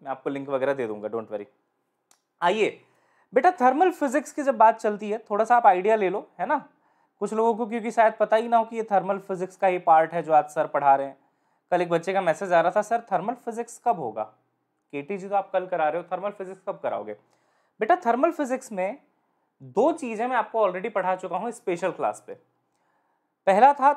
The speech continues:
थर्मल एक्सपेंशन, ठीक है, ये हो चुका है अपना,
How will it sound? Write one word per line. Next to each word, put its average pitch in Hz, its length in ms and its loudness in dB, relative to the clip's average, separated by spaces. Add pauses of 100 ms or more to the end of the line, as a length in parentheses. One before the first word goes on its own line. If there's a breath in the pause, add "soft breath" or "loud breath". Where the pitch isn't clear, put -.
(120)
थर्मल 226 260 4
एक्सपेंशन, 214 640 -2 (440)
ठीक - 160 -12
है, 220 100 -4
ये 175 140 -4
हो 160 140 -2
चुका 165 220 0
है 180 80 6
अपना, 185 220 -8